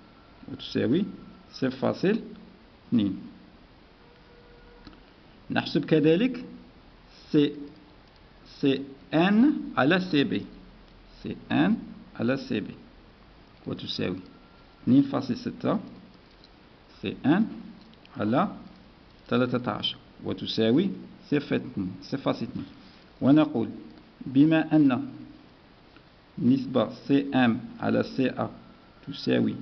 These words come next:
سي إن على سي بي، لدينا ثلاث شروط متحققة.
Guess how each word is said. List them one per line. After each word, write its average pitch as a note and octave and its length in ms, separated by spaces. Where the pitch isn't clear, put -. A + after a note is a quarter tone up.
سي B2 120
إن A#2+ 500
على G2+ 160
سي F#2+ 240
بي، C#3+ 260
لدينا B2+ 420
ثلاث D#3 280
شروط D#3+ 320
متحققة. C#3 600